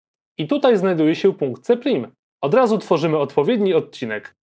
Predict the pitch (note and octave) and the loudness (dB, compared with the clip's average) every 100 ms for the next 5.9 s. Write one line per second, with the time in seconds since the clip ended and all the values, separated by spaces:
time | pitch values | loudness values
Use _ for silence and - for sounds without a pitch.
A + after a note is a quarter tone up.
0 | _ _ - E3 G3+ G3+ D#3+ D#3 F3 E3+ | _ _ -2 0 4 4 2 2 2 2
1 | - G3+ G#3+ A3 - F3+ C#3 B2+ - G#3+ | 2 2 2 0 0 0 0 -4 -2 0
2 | C4+ G3 B2 - _ _ _ - C#3+ - | 2 0 -2 -8 _ _ _ -4 -4 -2
3 | C#4 A3 D3+ - C#3+ F#3+ - _ _ - | 0 0 -2 -2 -4 -4 -10 _ _ -6
4 | C#3 A#3 A#3 F3+ D3 C#3+ B3 A3+ G#3+ F3 | 0 0 0 -2 -2 2 2 2 0 -2
5 | D#3 F#3+ - D3+ C3+ C#3 - G#3+ A3 | -2 -4 -4 -4 -2 -4 0 -2 -2